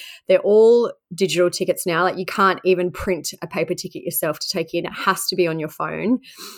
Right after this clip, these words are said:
And, like, to share them, each ticket you put in the person's phone number or email address. It sends to them. They have to accept. Like, it's, it's actually, this, I have to say, this, this seems like it's run very well. I can't even imagine, though, if your phone dies or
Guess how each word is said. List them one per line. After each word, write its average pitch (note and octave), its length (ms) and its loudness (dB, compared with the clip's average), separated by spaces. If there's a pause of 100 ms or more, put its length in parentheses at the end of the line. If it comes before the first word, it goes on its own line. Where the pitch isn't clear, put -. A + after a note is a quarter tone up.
(220)
And, F3+ 100 -2
like, E3 160 -4
to G3+ 140 -4
share F#3+ 340 4
them, F3+ 300 2
each F#3 260 2
ticket F#3+ 240 -4
you E3+ 80 -2
put F3 160 -8
in E3+ 60 -2
the E3+ 80 -6
person's E3 400 -6
phone G#3+ 180 0
number G3 240 2
or - 60 -2
email A3 280 2
address. G3 380 0
It D#3+ 160 -8
sends G#3+ 380 -2
to G3 80 -6
them. F#3+ 160 0
They F3 80 -2
have F3 200 -8
to D#3 120 -8
accept. - 600 -2
Like, F#3+ 160 0
it's, A3 140 -2
it's - 220 -8
actually, B3 500 0
this, A#3+ 300 -4
I G3 60 -4
have G#3+ 120 -2
to - 60 -16
say, G3+ 100 -4
this, G#3+ 220 -6
this G#3+ 240 -4
seems G#3+ 200 -2
like G#3 140 -4
it's F3 160 -12
run E3+ 460 0
very D#3+ 280 0
well. D#3 220 0
I F3 80 2
can't B3+ 220 4
even B3+ 100 2
imagine, F3+ 280 0
though, E3 60 2
if D#3+ 140 -4
your E3 80 -6
phone E3+ 260 0
dies E3 440 2
or - 140 0